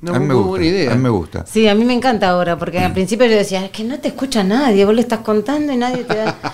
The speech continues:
Speaker 2: <coughs>
Speaker 3: Y es verdad, la gente bailaba, estaba pensando, pero después ya me sorprendió
Speaker 2: Sí,
Speaker 3: eso, ¿no?
Speaker 2: sí,
Speaker 3: Que
Speaker 2: sí,
Speaker 3: la
Speaker 2: sí.
Speaker 3: gente preguntaba y dije, "Bueno, mira,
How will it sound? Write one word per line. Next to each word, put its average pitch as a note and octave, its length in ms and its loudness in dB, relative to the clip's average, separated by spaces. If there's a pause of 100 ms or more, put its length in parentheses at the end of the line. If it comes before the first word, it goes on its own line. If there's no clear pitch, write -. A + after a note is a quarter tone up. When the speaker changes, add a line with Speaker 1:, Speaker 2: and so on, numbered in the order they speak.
(340)
Speaker 2:
<coughs> D#3 320 0
Speaker 3:
Y B3 80 0
es - 100 2
verdad, D#4+ 300 2
la G3+ 120 2
gente D#4 220 -2
bailaba, A#3+ 520 2
estaba A#3+ 240 2
pensando, A3+ 480 -2
pero G3+ 320 0 (240)
después G3+ 480 0
ya C#4 100 0
me D#4 140 0
sorprendió A3 480 -4
Speaker 2:
Sí, - 60 4
Speaker 3:
eso, - 280 -2
¿no? - 100 -8
Speaker 2:
sí, G#2 180 -2
Speaker 3:
Que G2+ 100 -2
Speaker 2:
sí, F#2+ 40 -2
Speaker 3:
la - 120 0
Speaker 2:
sí. G#3 100 0
Speaker 3:
gente A3 220 2
preguntaba G#3+ 680 2
y C4 40 0
dije, A#3 180 0
"Bueno, G#3 200 2
mira, G3+ 300 -2